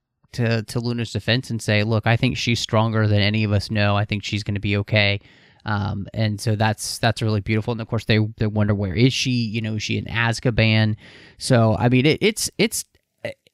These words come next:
coming back, you know, there's so much for them to process. And like you said, this moment of them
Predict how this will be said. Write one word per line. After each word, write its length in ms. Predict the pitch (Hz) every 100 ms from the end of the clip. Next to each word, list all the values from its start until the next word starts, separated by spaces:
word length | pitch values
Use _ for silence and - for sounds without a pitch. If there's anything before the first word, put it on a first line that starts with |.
| -
coming 320 | - 190 233 151
back, 360 | 151 180 -
you 80 | 147
know, 280 | 139 131 113
there's 300 | 117 139 131
so 260 | - 156 175
much 220 | 170 -
for 140 | - 135
them 160 | 123
to 80 | 120
process. 800 | - 123 127 123 113 107 95 - - - - - 131 -
And 260 | 147 139
like 220 | 143 147 196
you 120 | 214
said, 480 | - 160 156 147 127 _
this 200 | 151 143
moment 400 | 160 170 175 165
of 140 | 156 139
them 540 | 147 143 139 135